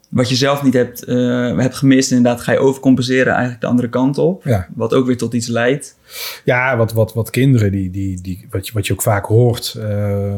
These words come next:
Speaker 2: wat ik vaak lees over kinderen die toch wat, ja, een beetje narcistische trekjes beginnen te krijgen. Eh, prinsjes en prinsesjes, die, ja,
Speaker 1: Hmm.
Speaker 2: weet je, er wordt alles voor gedaan.
Speaker 1: Hmm.
Speaker 2: Dus die ontwikkelen ook niet echt een stukje veerkracht.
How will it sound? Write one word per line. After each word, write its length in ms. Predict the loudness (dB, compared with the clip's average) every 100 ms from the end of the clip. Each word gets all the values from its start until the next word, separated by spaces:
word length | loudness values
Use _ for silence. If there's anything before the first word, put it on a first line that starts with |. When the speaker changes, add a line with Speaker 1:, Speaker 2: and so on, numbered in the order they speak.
| -6
Speaker 2:
wat 100 | -8
ik 100 | -2
vaak 240 | 0 0
lees 320 | 0 0 0 -2
over 200 | -4 -2
kinderen 280 | 0 0
die 100 | -2
toch 200 | -6 -8
wat, 300 | -8 -8 -10 -18 _ -20 -20 _ _ _
ja, 160 | -6 -4
een 60 |
beetje 260 | -2 -4 0
narcistische 540 | 0 0 -4 -6 -10
trekjes 380 | -4 -4 0 -2
beginnen 280 | 0 2 2
te 80 | 0
krijgen. 540 | -4 -4 -4 -8 -14 -10 -10 -8 -8
Eh, 60 | -10 -12
prinsjes 460 | -6 -4 -4 -4 -6
en 120 | -6
prinsesjes, 680 | -2 0 2 -2 -2 -6 -6
die, 320 | -8 -8 -8 -12 -14
ja, 160 | -6
Speaker 1:
Hmm. 180 | -2 -2
Speaker 2:
weet 140 | -4 -10
je, 60 |
er 60 | -10
wordt 160 | -4
alles 220 | 0 2 0
voor 220 | -6 -6
gedaan. 360 | -2 -2 -2 -2
Speaker 1:
Hmm. 280 | 0 0 -2 -8 -18 0
Speaker 2:
Dus 160 | 2
die 140 | 4 2
ontwikkelen 400 | 2 2 2 2
ook 160 | 2
niet 140 | 2 0
echt 300 | -4 -6 -10
een 60 | -10
stukje 280 | -4 -2 0
veerkracht. 640 | 2 2 0 -2 -6 -20